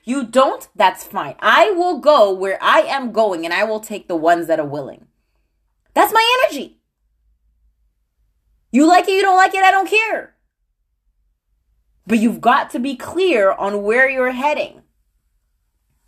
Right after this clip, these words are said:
You've got to love the process, even if it sucks, even if it's annoying, even if it's like, "Oh, I don't know if I can do this." You just gotta do it.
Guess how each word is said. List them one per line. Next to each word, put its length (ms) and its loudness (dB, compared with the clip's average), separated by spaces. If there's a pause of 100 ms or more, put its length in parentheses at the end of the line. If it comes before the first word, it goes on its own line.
(1500)
You've 220 -12
got 300 0
to 80 -6
love 300 2
the 80 -6
process, 680 -8
even 280 -8
if 140 -10
it 120 -6
sucks, 420 -10
even 320 -8
if 140 -10
it's 180 -10
annoying, 500 -6
even 320 -6
if 160 -6
it's 160 -10
like, 260 2
"Oh, 300 -2
I 140 -8
don't 260 -12
know 120 -12
if 120 -20
I 120 -16
can 200 -20
do 160 -18
this." 400 -20 (500)
You 80 -20
just 200 -14
gotta 200 -14
do 160 -16
it. 120 -20